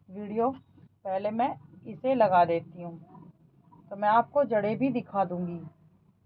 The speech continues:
जो गोभी मैंने harvest की हैं। और हाँ, बहुत ही अच्छे-अच्छे मैंने,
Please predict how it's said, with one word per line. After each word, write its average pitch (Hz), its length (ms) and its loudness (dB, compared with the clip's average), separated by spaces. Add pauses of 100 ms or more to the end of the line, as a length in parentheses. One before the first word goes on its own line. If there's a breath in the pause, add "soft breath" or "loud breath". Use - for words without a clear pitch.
(960)
जो 220 140 0
गोभी 208 300 -4
मैंने 208 260 0
harvest 185 420 4
की 185 240 -20
हैं। 185 100 -14 (340)
और 220 200 -2
हाँ, 240 260 4
बहुत 214 360 -2
ही 262 80 -2
अच्छे-अच्छे 254 500 -6
मैंने, 226 280 -2